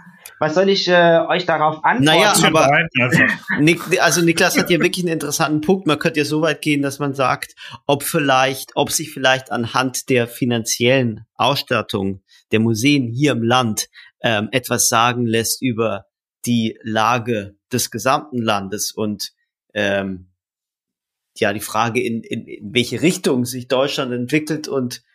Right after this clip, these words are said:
Speaker 2: äh, ob wir womöglich abgehängt werden von asiatischen, arabischen,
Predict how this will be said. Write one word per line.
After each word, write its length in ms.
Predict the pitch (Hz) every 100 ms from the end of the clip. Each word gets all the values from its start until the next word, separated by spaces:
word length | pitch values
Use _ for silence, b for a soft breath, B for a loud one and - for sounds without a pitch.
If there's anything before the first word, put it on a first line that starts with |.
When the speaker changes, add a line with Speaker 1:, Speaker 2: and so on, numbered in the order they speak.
| _ _
Speaker 2:
äh, 180 | - 104
ob 320 | - 135 -
wir 340 | 131 120 110 110
womöglich 840 | 117 117 120 117 110 101 - _ _ _ _ _
abgehängt 1000 | - 123 120 - 123 117 117 113 - - -
werden 480 | 113 117 120 120
von 600 | 113 - 113 120 123 120 _ B B B B B B B B B B B B B
asiatischen, 1040 | - 110 127 151 165 160 131 156 147 139 135
arabischen, 1040 | - 127 120 143 143 139 143 131 131 127